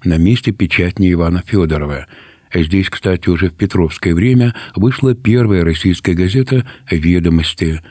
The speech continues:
Однако памятник сейчас стоит не там, где был установлен в тысяча девятьсот девятом году.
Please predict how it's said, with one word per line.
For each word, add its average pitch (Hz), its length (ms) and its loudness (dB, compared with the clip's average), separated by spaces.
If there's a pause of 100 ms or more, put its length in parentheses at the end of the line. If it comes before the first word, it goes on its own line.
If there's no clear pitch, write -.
(300)
Однако 110 360 0
памятник 107 500 -2
сейчас 92 300 0
стоит 95 280 0
не 95 140 4
там, 85 300 0
где 87 100 0
был 85 200 2
установлен 85 640 0 (220)
в - 60 -20
тысяча 92 360 -2
девятьсот 87 400 0
девятом 85 420 0
году. 80 400 -2